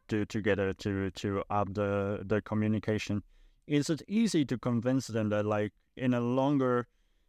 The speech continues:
uh, in a longer term, this will be definitely beneficial, uh, or, or, like, what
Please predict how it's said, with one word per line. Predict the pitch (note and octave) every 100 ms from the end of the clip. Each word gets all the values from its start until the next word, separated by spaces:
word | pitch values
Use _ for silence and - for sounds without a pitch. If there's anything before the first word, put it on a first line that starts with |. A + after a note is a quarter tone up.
| _
uh, | A#2+ A2+ A2+ A2+ A2+ A2+ -
in | A#2+ A#2+
a |
longer | A#2+ C3+ C3+ A2+
term, | - A2+ G2+ G2
this | G#2 A2 -
will | A2
be | G2 G#2+
definitely | G2 A#2 - G#2+ G#2+ G#2+
beneficial, | G2+ G#2 G2+ G#2+ G#2 B2 A#2+ C3 C3+ C#3
uh, | A#2 A2+ A2 A2 A2 A2 -
or, | G#2+ G#2+ A2
or, | F#2+ A2 G#2+
like, | G#2 F#2+ -
what | A2